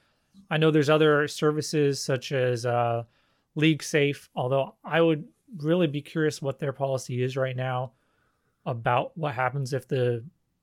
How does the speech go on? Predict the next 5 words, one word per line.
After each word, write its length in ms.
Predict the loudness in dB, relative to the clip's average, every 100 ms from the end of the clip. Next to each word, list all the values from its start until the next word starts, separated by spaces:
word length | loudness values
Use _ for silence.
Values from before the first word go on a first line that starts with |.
| _ _ _ -10
if 180 | -8 -8
the 80 |
season's 440 | -8 -6 -6 -6 -8
canceled. 640 | -6 -6 -4 -2 -2 -4 _ _ _ _ _ _ _
Um, 480 | -4 -2 -2 -4